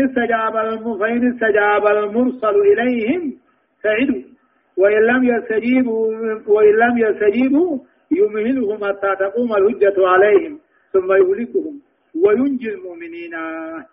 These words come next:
أما ساياني خرا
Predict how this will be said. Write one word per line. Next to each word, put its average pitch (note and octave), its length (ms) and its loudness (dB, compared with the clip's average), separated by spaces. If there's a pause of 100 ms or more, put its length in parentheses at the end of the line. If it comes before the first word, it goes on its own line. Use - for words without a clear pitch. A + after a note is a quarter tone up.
(760)
أما A3+ 420 -2
ساياني A3 840 -4 (300)
خرا G3+ 260 4